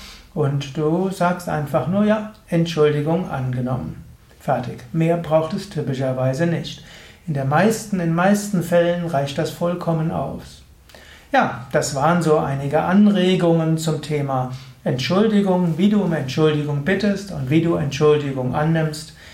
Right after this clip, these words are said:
In der Mehrheit der Fälle funktioniert das. Natürlich, es gibt immer wieder zwischenmenschliche besondere Situationen, wo auch anderes anzuwenden ist.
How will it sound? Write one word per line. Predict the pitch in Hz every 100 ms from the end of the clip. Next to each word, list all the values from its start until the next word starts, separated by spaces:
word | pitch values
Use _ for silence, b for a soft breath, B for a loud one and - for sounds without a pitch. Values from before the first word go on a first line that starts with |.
| B B
In | 147
der | 143
Mehrheit | 165 208 180 185
der | 175
Fälle | 170 170 160 151 - -
funktioniert | - 143 - - 131 143 151
das. | 151 143 - -
Natürlich, | 220 240 - 156 147 147 - B B -
es | 151
gibt | 175 170
immer | 190 160 156
wieder | 156 156 156
zwischenmenschliche | - 170 - 151 147 147 156 135 139
besondere | 143 151 160 160 151
Situationen, | 147 147 139 135 135 151 135 143 156 165 - -
wo | 175
auch | 175 -
anderes | 151 135 139 131 -
anzuwenden | - 143 - 143 131 123 123 156
ist. | 165 165 -